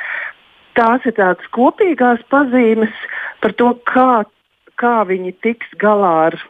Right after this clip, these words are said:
eh, daudzajiem uzdevumiem, kas pirmkārt ir apvienot abus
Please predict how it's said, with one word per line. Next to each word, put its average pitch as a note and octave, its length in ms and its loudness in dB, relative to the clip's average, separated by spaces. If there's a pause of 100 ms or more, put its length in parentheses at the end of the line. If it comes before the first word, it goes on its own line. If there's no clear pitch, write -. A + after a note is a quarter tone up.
(580)
eh, F3 180 2 (380)
daudzajiem F#3+ 600 2
uzdevumiem, E3 800 2
kas F3+ 160 -8
pirmkārt F#3+ 600 -2
ir F3+ 60 2
apvienot D#3+ 760 0
abus D#3+ 260 0